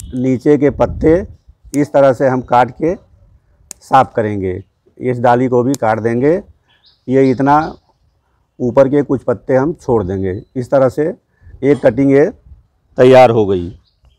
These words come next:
अब दूसरी cutting लेते हैं, साफ़ किए, दूसरी cutting तैयार हो गई। तो मैं तीन cutting इसलिए लिया हूँ कि कोई यह guarantee नहीं होता कि सारी cutting आपकी germinate ही हो जाए।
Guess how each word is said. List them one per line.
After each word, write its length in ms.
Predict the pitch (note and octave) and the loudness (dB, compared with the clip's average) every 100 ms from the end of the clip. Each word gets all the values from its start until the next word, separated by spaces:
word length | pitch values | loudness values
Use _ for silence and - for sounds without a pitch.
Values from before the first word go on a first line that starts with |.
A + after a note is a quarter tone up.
| _ _ _ _ _ _ _ _ _ _ _ _ _ _ _ _ _ _ _ _ - - _ _ _ | _ _ _ _ _ _ _ _ _ _ _ _ _ _ _ _ _ _ _ _ -20 -20 _ _ _
अब 160 | B2 A#2+ | 0 2
दूसरी 340 | C3 B2 D3 | 2 2 0
cutting 300 | C#3 C#3 D3+ | 2 2 2
लेते 260 | C#3+ C3 D3+ | 2 2 2
हैं, 360 | D3 D3 F3 G#3 _ - - - - - - _ - - - | 0 0 -2 -6 _ -20 -20 -20 -20 -20 -20 _ -20 -20 -16
साफ़ 260 | - B2 A#2 | 0 2 2
किए, 320 | C#3+ D3 D3+ | 2 2 4
दूसरी 340 | B2 B2 C3+ C3+ | 4 2 2 0
cutting 320 | C3+ C3+ C#3 | 0 0 0
तैयार 340 | C3+ C3+ C#3 C3+ | 2 4 6 6
हो 160 | C3+ | 2
गई। 260 | C3 C#3+ F3+ | 0 -2 -4
तो 1500 | - _ _ _ _ _ _ _ - _ _ _ - E3+ E3+ | -10 _ _ _ _ _ _ _ -20 _ _ _ 0 2 2
मैं 160 | D#3+ | 0
तीन 240 | C#3 D#3+ E3 | 0 0 0
cutting 300 | D#3+ D3+ D#3+ | 0 0 0
इसलिए 260 | C#3 D#3+ D#3 | 0 0 2
लिया 220 | D#3 D#3 | 2 2
हूँ 280 | D3+ E3 G3 - _ _ _ - _ - _ | 2 0 -4 -12 _ _ _ -20 _ -20 _
कि 440 | D3 D3+ D#3 D#3 - _ _ _ _ _ _ _ _ - | 0 2 2 0 -4 _ _ _ _ _ _ _ _ 0
कोई 200 | C#3 D#3 | 4 6
यह 120 | D#3+ | 4
guarantee 400 | D3+ D3 D3 D#3+ | 4 4 2 0
नहीं 180 | D#3 D#3 | -2 0
होता 280 | D3 D3 D#3+ | 0 0 0
कि 120 | D#3+ D3 | 0 0
सारी 300 | C3 C#3+ D3+ | 0 2 0
cutting 360 | C3+ C#3 D#3 D3 | -2 0 0 2
आपकी 280 | C#3 C#3+ | 0 0
germinate 460 | C#3 C3+ C#3 C#3+ C#3 | 0 0 0 0 0
ही 60 | C#3+ | 0
हो 160 | B2+ | 0
जाए। 260 | B2+ C3+ | 2 2